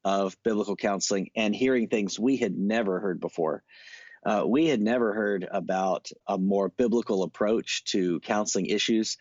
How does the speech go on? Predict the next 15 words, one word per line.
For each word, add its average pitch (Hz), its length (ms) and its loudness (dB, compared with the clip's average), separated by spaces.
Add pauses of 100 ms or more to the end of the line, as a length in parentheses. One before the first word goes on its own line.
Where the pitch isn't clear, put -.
(160)
Of - 60 -20
course, 127 200 0
we 143 80 4
were 104 140 2
very 120 320 2
familiar, 95 640 -2 (360)
and 98 140 0
I 131 120 0
had 160 140 0
become 123 320 0
very 101 220 0
familiar 92 680 -2
later 101 440 2
on 104 360 0
in 78 320 -4